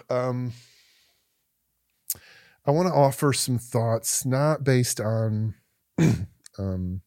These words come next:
emotion necessarily, but this podcast is about wisdom. And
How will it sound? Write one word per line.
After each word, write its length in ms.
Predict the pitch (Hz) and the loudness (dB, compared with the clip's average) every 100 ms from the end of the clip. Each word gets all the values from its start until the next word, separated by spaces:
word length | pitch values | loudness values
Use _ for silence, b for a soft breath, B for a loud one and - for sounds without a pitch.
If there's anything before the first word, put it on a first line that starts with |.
| _ _ _ _ _ _ _ _ _ _ _ _ _ | _ _ _ _ _ _ _ _ _ _ _ _ _
emotion 380 | 113 107 107 123 | 0 2 0 -2
necessarily, 460 | 110 120 113 110 117 | -2 -2 -6 -4 -4
but 180 | 104 - b b b b b b _ | -4 -6 b b b b b b _
this 140 | 131 - | -6 0
podcast 400 | 131 123 123 - | 2 4 2 2
is 60 | |
about 220 | 117 98 | 2 2
wisdom. 400 | 104 120 165 165 - _ _ _ _ _ - - - | 2 2 2 2 -2 _ _ _ _ _ -20 -20 -8
And 400 | 104 95 92 | -4 -4 -4